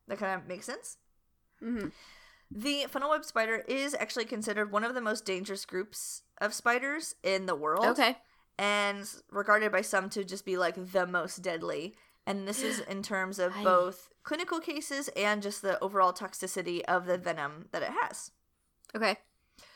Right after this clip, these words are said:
Speaker 1: So six of the thirty-five species have been known, um, to ca-, have caused severe injury or death to humans.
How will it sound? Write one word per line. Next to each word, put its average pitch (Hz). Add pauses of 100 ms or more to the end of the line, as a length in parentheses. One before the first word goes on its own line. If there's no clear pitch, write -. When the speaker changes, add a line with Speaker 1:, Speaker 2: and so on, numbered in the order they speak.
(160)
Speaker 1:
So 240
six 320
of 320
the 294
thirty-five 240
species 180
have 190 (100)
been 190
known, 185 (1120)
um, 196
to 226
ca-, -
have 220
caused 196
severe 226
injury 196
or 180
death 170
to 208
humans. 185